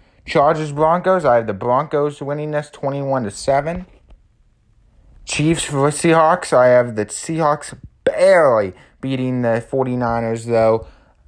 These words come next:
Seventeen to s-, seventeen to ten. Saints and Bears. I have the Bears just,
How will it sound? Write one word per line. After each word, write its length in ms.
Seventeen 960
to 100
s-, 120
seventeen 1400
to 80
ten. 260
Saints 440
and 280
Bears. 460
I 160
have 200
the 80
Bears 680
just, 240